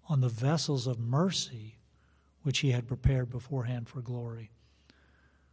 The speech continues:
We're not the former, we're the latter. Those who do not accept God, who not, who do not accept Jesus Christ as their Savior, are gonna be vessels of wrath. When he lo-, he's referring to in those verses back in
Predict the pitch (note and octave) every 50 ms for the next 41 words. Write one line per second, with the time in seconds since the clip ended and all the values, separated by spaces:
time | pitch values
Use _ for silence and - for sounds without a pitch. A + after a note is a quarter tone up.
0 | _ _ _ _ _ D#3+ C#3+ C#3 C#3+ D3+ D#3+ E3 D3+ - C#3 - - F3 F#3 F#3
1 | E3 C#3+ C3 C3 C3 C3 C3 C3+ C3 B2+ B2+ B2 C3 C3+ C3+ B2+ A#2 A2 A2 A2
2 | A2 - - - _ _ _ _ _ - - _ _ - _ _ _ _ - C#3
3 | C3 C#3+ D3 D#3+ D3+ - - C#3 C3 - C#3+ C#3+ C#3+ C#3 C3+ C3+ C3 A#2+ - -
4 | - D3 C#3+ C#3 - - - - D3+ C#3 C3 C3+ D3+ E3 E3+ D#3 C3 C3 C3 C3
5 | C3 B2+ C3 D3+ E3+ C#3+ C#3 C3 B2 C3 C3 B2+ B2+ C3 B2+ - - - - D#3
6 | C#3+ C3+ B2+ A#2 C3 C3 B2 A2+ B2 - - - C#3 C3 B2 - - B2 G#2+ C3
7 | B2+ - - - C#3 C3+ C#3 D3 C#3+ D#3 D3 C3+ B2 C3+ B2+ B2 A#2+ B2+ B2 A2+
8 | B2+ B2+ B2+ - C#3 B2 A2 A#2+ A#2 A2 A#2 A#2+ A#2+ A#2 A2 G#2+ G#2+ - - -
9 | - - _ - - - - - - - - - - - - _ _ _ - -
10 | - - _ _ _ _ - C3+ B2+ A#2+ B2 C3+ D3 D#3 C#3+ C3+ C3+ A2+ A2+ B2+
11 | B2 B2 - - D#3 D3 C#3+ C#3+ C#3 C3+ - C#3+ C#3 C3+ C3 B2+ B2+ B2+ A#2+ A#2
12 | A#2 B2+ C#3 D3 C#3 - D3 C3 A2 - B2+ C3+ B2+ B2 B2+ - - B2+ B2 A#2
13 | A#2+ A#2 A2+